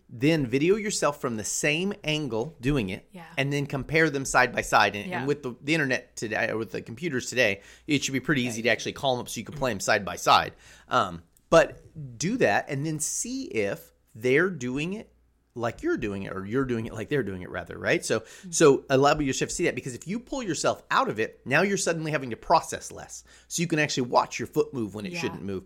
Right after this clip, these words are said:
Speaker 2: That was gonna be my next, too, is, like, watch yourself do it, you know, be your own, uh, judge
Speaker 1: I
Speaker 2: of what
Speaker 1: literally, in the middle of class once, I,
Speaker 2: Mm-hmm.
Speaker 1: I told the student that, uh, she was moving her foot, and then she, she didn't think she was, and at one point, she exclaimed, you know, she's like, "I'm not moving my foot."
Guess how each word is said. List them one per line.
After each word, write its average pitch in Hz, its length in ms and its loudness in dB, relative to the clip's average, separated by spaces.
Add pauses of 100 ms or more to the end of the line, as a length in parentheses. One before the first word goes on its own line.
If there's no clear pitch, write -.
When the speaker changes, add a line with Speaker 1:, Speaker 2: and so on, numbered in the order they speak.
Speaker 2:
That 208 160 2
was 202 100 -2
gonna 196 160 -2
be 190 120 -6
my 165 160 -10
next, 160 320 -12
too, 170 180 -10
is, 160 160 -16
like, 151 280 -20
watch 180 460 0
yourself 175 560 -12
do 170 160 -14
it, 147 180 -12
you 185 120 -14
know, 165 160 -16
be 196 80 -4
your 185 280 -4
own, 170 540 -14
uh, 180 140 -10 (100)
judge - 560 -14
Speaker 1:
I 143 60 8
Speaker 2:
of 143 80 8
what 147 80 2
Speaker 1:
literally, 165 400 6
in 127 80 4
the 120 60 0
middle 135 200 2
of 135 80 -2
class 143 340 4
once, 98 300 -6
I, 110 120 0
Speaker 2:
Mm-hmm. 95 100 -4
Speaker 1:
I 113 40 -2
told 113 200 -4
the 104 80 -8
student 123 420 -4
that, 104 300 -4
uh, 95 180 -8
she - 160 -8
was 101 80 -4
moving 113 300 -2
her 95 80 -8
foot, 107 500 0
and 110 240 -4
then 107 320 -4
she, - 380 -10 (100)
she 110 200 -8
didn't 113 200 -4
think 110 160 -6
she - 160 -8
was, 104 340 0
and 98 80 -6
at 92 80 -10
one 120 200 -4
point, 101 300 -8 (300)
she - 180 -6
exclaimed, 107 580 -4
you 98 80 -8
know, 101 80 -8
she's - 160 -8
like, - 100 -14
"I'm 151 100 -6
not 233 300 -8
moving 107 240 -4
my 139 80 -6
foot." - 300 -6